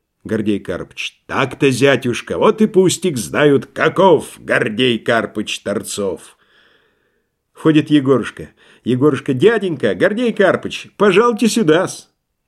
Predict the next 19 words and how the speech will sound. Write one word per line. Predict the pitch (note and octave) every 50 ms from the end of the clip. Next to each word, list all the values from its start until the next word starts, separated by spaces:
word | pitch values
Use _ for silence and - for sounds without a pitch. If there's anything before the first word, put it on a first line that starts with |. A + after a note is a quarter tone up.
| _
Гордей | - G#2 G#2 G2+ G2+ G2 F2+
Карпыч. | - - F2 D#2+ E2 - - - - - _ _ _ _ _ _ _ _ _ _ _
Что | - - - D3 D#3+ C#3
тебе? | A#2 A2+ G2+ F2+ D2+ C#2 - _ _ _ _ _ _ _ _ _ _ _
Егорушка. | - A2 C3 C3 B2+ B2+ A2 G2 - - - - D#2+ - _ _ _ _ _ _ _ _ _ _ _ -
Пожалуйте, | F3 F#3 E3+ F#3 B3 B3+ A#3+ A3 - F3 E3+ E3+ F#3+ G3+
история | E3+ - - - - C4+ C#4+ C#4+ C#4+ C#4 C4+ C4
вышла-с. | B3 A#3 A3+ G3+ C#3+ - - A#2 F#2 E2 - - - - _ _ _ _ _
Смеётся. | - - C3+ C3 B2+ A#2 A2 G2 - - - - - _ _ _ _ _ _ _ _ _ _ _ _ _ _ _ _ _ _ -
Гордей | G#2+ A#2+ A2+ A#2 A#2 A#2+ A#2
Карпыч. | A#2 - A2 G2 - - - - - - -
Что | - - - - A#2+ C#3+ E3+ F3
там? | C3+ C3+ B2+ C3 B2+ A#2 G#2+ F#2 - _ _ _ _ _ _ _ _ _ _ _ _ _ _ _ _ _ _ _ _ _ _ _ _
Егорушка. | - G2+ A#2 A2+ B2+ A#2+ A2 - - A#2 A2 - - - _ _ _ _ _ _ _
Да | - D3 C3 B3+ B3+
дяденька | A#3 F#3 F#3 B3+ B3+ A#3 C4 B3 A3+ C4+
Любим | B3 B3+ A3 A#3+ B3 A#3
Карпыч | G3+ - G#3+ A#3+ B3+ B3 - - - B3+
вошли. | D4 D4 A3 - F3 C3 F#2+ C#2 - _